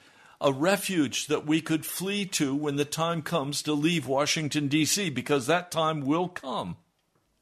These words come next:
It's not now. But we need property. We need a large amount of property, a retreat setting out in the mountains where we can go,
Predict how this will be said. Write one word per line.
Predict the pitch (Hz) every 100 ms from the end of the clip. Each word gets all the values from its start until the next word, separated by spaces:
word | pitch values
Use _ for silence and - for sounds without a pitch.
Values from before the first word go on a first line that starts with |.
| _ -
It's | -
not | 139 -
now. | 165 190 101 80 _ _ _ _ _ _ _ _ _ _ _ _ _ _ _ _ _ _ _
But | - -
we | 120
need | 123 127 123
property. | - 190 170 - 85 78 82
We | 104
need | 104 113 107 - -
a |
large | 113 139 147 139
amount | 143 139 175
of | 151 -
property, | 120 92 - 92 95
a | 101
retreat | 101 120 - 170 175
setting | - - 104 85 85 - _ _ _ _ _ _
out | - 113 160
in | 160
the | 170
mountains | 165 175 190 107 82
where | 127 127
we | 123 151
can | 143 139
go, | 120 151 170 175